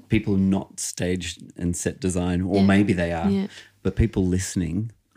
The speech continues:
Speaker 1: what piece of advice would you give them, um, when they find themselves t-, in, in their outworking of, of their creativity?
Speaker 2: I think it's that tension of waiting on God and working in the midst of it. So, like,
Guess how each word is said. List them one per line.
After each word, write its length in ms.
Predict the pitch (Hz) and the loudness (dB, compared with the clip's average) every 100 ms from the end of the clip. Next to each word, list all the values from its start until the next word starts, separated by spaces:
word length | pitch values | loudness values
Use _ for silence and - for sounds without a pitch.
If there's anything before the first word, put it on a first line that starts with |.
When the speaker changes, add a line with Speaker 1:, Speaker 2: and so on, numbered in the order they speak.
| - | 2
Speaker 1:
what 200 | 135 - | 2 4
piece 200 | 131 147 | 0 0
of 100 | 139 | -2
advice 400 | 117 95 92 - | 0 0 0 -4
would 140 | 101 | -2
you 60 | 98 | -2
give 220 | 95 85 | -2 -4
them, 300 | 78 92 120 - _ _ _ _ _ _ _ - | -4 -4 -4 -8 _ _ _ _ _ _ _ -10
um, 400 | 120 95 98 98 - - _ _ | -4 0 0 -2 -8 -20 _ _
when 180 | 107 104 | 2 2
they 60 | 101 | 2
find 300 | 95 95 98 | 2 2 4
themselves 560 | 95 - 92 92 92 | 2 -2 -4 -4 -6
t-, 140 | - - | -10 -6
in, 140 | 101 | -4
in 280 | 101 98 98 | -4 -2 0
their 300 | 95 90 85 73 | 2 0 -2 -6
outworking 600 | 87 85 87 - 92 82 | -6 -4 -6 -6 -6 -4
of, 320 | 82 - - _ | -8 -12 -20 _
of 180 | - 80 | -10 -4
their 240 | 95 90 90 | 0 2 0
creativity? 840 | - 92 - - 82 - - - _ _ _ _ - | -2 -2 -2 -8 -10 -10 -14 -18 _ _ _ _ -14
Speaker 2:
I 40 | |
think 260 | - 320 381 | -4 -2 -2
it's 180 | 349 | -2
that 200 | - - | -2 -2
tension 540 | - 208 202 - 214 208 | 0 0 2 0 0 0
of 540 | 208 196 190 190 - _ _ _ - | 2 2 0 -2 -10 _ _ _ 2
waiting 420 | 196 226 262 262 | 6 6 6 6
on 160 | 262 | 6
God 580 | 254 262 262 269 269 247 - _ _ - | 4 4 4 2 0 -2 -10 _ _ 2
and 180 | 202 190 | 4 6
working 380 | 185 - 196 185 | 4 4 4 4
in 100 | 185 | 4
the 80 | |
midst 340 | 185 185 - - | 4 2 -2 -2
of 100 | 247 | 0
it. 260 | 339 494 _ _ _ _ _ _ | 0 -2 _ _ _ _ _ _
So, 200 | - 208 208 | -4 2 4
like, 240 | 196 202 | 4 2